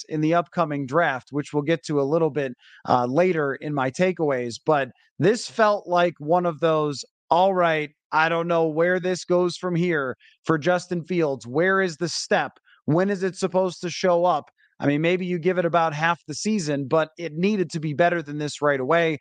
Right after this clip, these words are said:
And the Bears are now oh and two. Uh, along the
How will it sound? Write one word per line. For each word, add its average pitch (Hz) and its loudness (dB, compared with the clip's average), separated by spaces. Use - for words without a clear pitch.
And 139 0
the 131 0
Bears 147 0
are 139 2
now 127 -2
oh 139 2
and 113 -10
two. 160 -2
Uh, 185 4
along 240 4
the 208 0